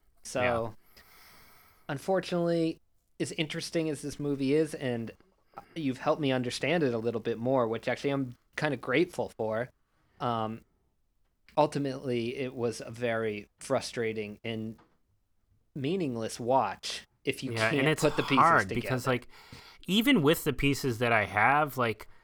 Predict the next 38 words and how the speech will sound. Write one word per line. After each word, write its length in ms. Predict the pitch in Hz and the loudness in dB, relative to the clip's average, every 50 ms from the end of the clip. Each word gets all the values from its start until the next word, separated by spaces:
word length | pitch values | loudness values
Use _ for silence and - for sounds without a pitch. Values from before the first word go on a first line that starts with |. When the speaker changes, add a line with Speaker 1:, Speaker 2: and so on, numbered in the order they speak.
| _ _ - _ _ _ _ _ _ _ _ _ _ _ _ _ - | _ _ -20 _ _ _ _ _ _ _ _ _ _ _ _ _ -4
Speaker 2:
I 60 | 117 | 0
don't 160 | 139 202 233 208 | 2 4 6 6
know 160 | 202 196 190 | 6 6 6
I'm 80 | 180 | 6
gonna, 160 | 170 160 156 - | 6 4 2 2
I 120 | 127 147 | 2 2
don't 260 | 190 226 202 - - - | 2 2 0 -2 -2 -2
think 180 | - 185 170 | 0 2 2
I'm 80 | 175 165 | 4 4
gonna 120 | 165 156 147 | 4 2 4
get 140 | 147 151 | 4 4
a 40 | 139 | 4
whole 160 | 113 131 139 | 4 4 6
lot 160 | 147 143 135 135 | 6 6 6 6
more 180 | 139 135 - - | 4 2 4 6
out 180 | 117 127 143 156 | 6 6 6 4
of 140 | 147 135 | 2 2
this 400 | 135 131 147 165 156 - - - | 4 4 6 4 4 2 -2 -4
if 140 | 120 127 - 135 | -2 2 4 6
I 60 | 123 | 8
watch 280 | 120 120 123 120 - | 10 10 8 8 8
it 60 | 123 117 | 4 -2
again 320 | 107 113 127 123 107 95 | 0 0 0 0 0 0
either. 360 | 101 107 92 80 69 - - - | -2 -4 -6 -8 -12 -16 -18 -14
And 180 | - 123 123 131 | -8 -4 -2 2
that's 120 | 139 143 | 4 4
Speaker 1:
Well, 60 | 139 139 | 4 4
you 260 | 139 156 214 240 208 | 4 4 4 4 4
won't. 220 | 151 131 117 101 - | 4 4 2 4 6
I 100 | 170 196 | 6 6
Speaker 2:
additionally 520 | 233 214 131 131 123 110 120 110 104 101 104 | 8 8 6 6 6 4 2 0 0 0 -2
Speaker 1:
would, 40 | - - _ _ _ - | -6 -10 _ _ _ 0
but 240 | 139 127 113 - 143 | 0 0 0 0 -2
I 60 | 135 | -2
don't 180 | 135 147 139 135 | -2 -2 -4 -4
think 180 | - 135 127 | -6 -6 -6
you 180 | 131 123 120 110 | -6 -6 -6 -6
would. 340 | 98 90 82 - 92 - | -6 -8 -10 -12 -14 -18